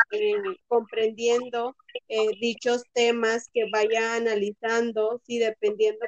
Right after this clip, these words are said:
pues, las herramientas que se estén utilizando, eh, y, pues, ya la última es la valoración, sí, que es como, eh, la evaluación.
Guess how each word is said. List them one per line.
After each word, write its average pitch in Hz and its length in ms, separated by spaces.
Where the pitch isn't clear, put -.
pues, 240 140
las 220 200
herramientas 233 800
que 247 80
se 220 80
estén 220 240
utilizando, 254 1040
eh, 220 380
y, 302 260
pues, 247 180
ya 247 380
la 262 180
última 262 560
es 240 220
la 240 120
valoración, 240 800
sí, 247 180
que 220 220
es 220 80
como, 247 420
eh, 214 300
la 208 180
evaluación. 196 720